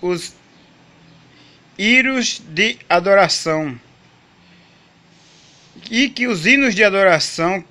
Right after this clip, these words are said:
que se deve pronunciar no momento em que o monte liberto do corpo, em que o morto liberto do corpo penetra o glorioso mundo inferior.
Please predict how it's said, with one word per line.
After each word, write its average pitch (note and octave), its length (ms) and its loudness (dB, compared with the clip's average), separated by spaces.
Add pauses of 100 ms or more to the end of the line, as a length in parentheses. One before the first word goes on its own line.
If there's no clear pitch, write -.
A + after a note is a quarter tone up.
(140)
que F#3+ 220 2
se G3+ 200 -6
deve F3+ 500 2
pronunciar E3 840 -4 (360)
no F#3 100 -2
momento G#3 800 2
em G3+ 120 -4
que G3+ 260 -2
o G3+ 100 0
monte A3+ 680 -4 (320)
liberto F#3 680 2
do E3 140 -6 (140)
corpo, F3+ 280 0 (520)
em - 80 -6
que B3 140 0
o C4+ 60 2
morto A3 440 4
liberto F3+ 440 2
do D3+ 100 -6
corpo E3+ 380 -2 (160)
penetra F#3 580 2 (340)
o F3+ 60 -6
glorioso G#3+ 640 4
mundo G3 340 -4
inferior. F#3+ 580 2